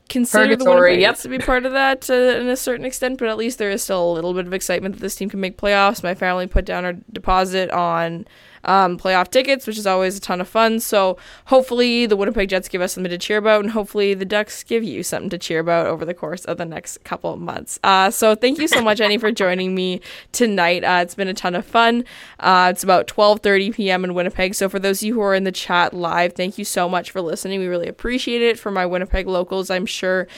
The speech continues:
Speaker 1: many of you will be listening back to this tomorrow as opposed to live tonight, and I do not blame you in the slightest.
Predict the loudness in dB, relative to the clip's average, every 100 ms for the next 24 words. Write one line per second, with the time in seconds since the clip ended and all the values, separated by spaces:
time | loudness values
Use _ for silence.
0 | -16 -2 0 0 -2 -2 -2 0 -2 -2
1 | -4 -4 -4 -4 -6 -6 -4 -4 -6 -4
2 | 0 2 2 0 0 -2 -4 -4 -2 -2
3 | -2 -4 -4 -4 -4 -6 -6 -6 -8 -8
4 | -6 -4 -2 -4 -4 -6 -6 -8 -8 -6
5 | -4 -4 -6